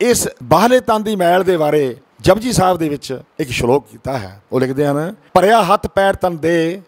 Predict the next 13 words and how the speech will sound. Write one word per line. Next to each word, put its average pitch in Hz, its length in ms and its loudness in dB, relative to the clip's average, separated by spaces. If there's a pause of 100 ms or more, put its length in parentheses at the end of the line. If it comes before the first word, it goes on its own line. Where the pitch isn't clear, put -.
(140)
ਪਾਣੀ 214 260 2
ਧੋਤੇ 190 320 2
ਉਸਰਤ 175 360 -2
ਖੇ, 160 480 -4 (280)
"ਮੂਤ 185 260 2
ਪਲੀਤੀ 175 400 -4
ਕਪੜ 170 300 -2
ਹੋਏ, 135 360 -2 (400)
ਦੇ 170 120 2
ਸਾਬਣ 135 420 -2
ਲੈ 156 100 2
ਉਹ 139 140 2
ਧੋਏ, 123 420 -4